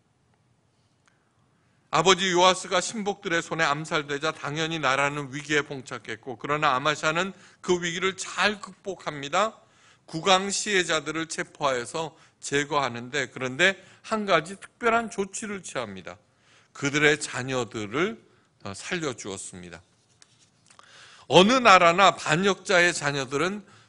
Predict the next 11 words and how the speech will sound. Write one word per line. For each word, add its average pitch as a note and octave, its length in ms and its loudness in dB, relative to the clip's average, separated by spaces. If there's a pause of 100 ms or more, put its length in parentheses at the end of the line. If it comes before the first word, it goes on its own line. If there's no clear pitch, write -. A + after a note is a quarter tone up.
대충 D3 520 -2
삼 C#4 360 -8
대를 G#3 300 0
멸해버립니다. F#2+ 800 -8 (320)
그리고 C3 440 -8
그 D#3 180 -6
후대에까지 E3 1040 -4 (300)
불이익을 E3+ 760 -6
주는 D3 440 -8
연자제가 D3 1080 0 (260)
시행됩니다. F#2+ 840 -6